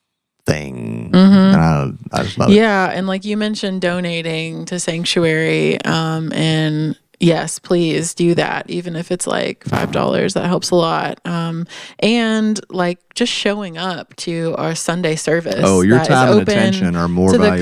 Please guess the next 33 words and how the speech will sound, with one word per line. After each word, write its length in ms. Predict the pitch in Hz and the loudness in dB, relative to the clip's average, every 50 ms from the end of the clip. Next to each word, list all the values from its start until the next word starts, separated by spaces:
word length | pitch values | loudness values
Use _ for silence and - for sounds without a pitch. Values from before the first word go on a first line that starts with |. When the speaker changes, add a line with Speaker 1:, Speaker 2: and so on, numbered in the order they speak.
| - | 2
Speaker 1:
than 80 | - - | 2 4
Speaker 2:
community. 600 | - 214 226 226 208 202 190 190 185 180 175 180 196 | 2 2 4 4 4 2 2 2 2 2 2 2 2
Speaker 1:
Mm-hmm. 80 | 196 175 | 2 2
Speaker 2:
Yeah, 260 | 185 208 208 185 180 | 2 2 2 0 0
like, 300 | 180 175 175 175 - _ - | -2 -4 -4 -6 -8 _ -10
just 180 | - 185 175 | -8 -6 -6
showing 560 | - - - - 196 190 190 190 190 180 180 | -6 -6 -4 -2 -2 -2 -2 -4 -8 -8 -8
up 220 | 165 160 175 175 _ | -8 -8 -8 -8 _
to 100 | - 175 | -6 -4
that 240 | 170 170 165 - - | -2 -2 -2 -4 -6
Zoom 340 | 160 165 156 151 160 175 | -6 -4 -4 -2 -2 -2
service, 520 | 185 - 202 196 196 196 208 202 202 190 - | -2 0 2 2 2 2 2 0 0 -2 -4
which 160 | 180 170 - | -8 -6 -4
is, 260 | 170 160 160 - - - | -4 -4 -4 -6 -8 -6
you 80 | 175 170 | -4 -2
don't 160 | 170 170 165 | 0 0 0
have 160 | 170 156 156 | 0 -2 -4
to 80 | - 175 | -4 -2
be 100 | 170 165 | -2 0
a 60 | 156 | 0
member. 360 | 151 147 143 151 160 175 175 | 0 -2 -2 -2 0 2 2
You 160 | 190 185 175 170 | 2 2 0 -2
just 480 | 165 156 156 - - - - _ - | -2 -4 -4 -4 -6 -8 -12 _ -12
show 420 | - - - - - 160 151 156 151 | -8 -6 -2 0 0 0 0 0 -2
up 340 | - - 160 175 185 - | -2 -2 -2 -4 -4 -4
on 180 | 160 160 160 160 | -4 -4 -4 -6
Zoom, 300 | 156 156 151 156 160 160 | -6 -4 -4 -4 -2 -4
enter 180 | 156 156 160 165 | -4 -4 -2 -2
your 160 | 160 156 - | -2 -2 -2
email, 460 | - 165 170 170 165 165 160 165 165 | 0 0 0 2 2 2 0 0 0
get 140 | 165 165 - | -2 -2 -2
the 80 | - | 0
Zoom 420 | 160 - 175 175 175 170 170 170 | 0 2 2 2 2 0 -2 -2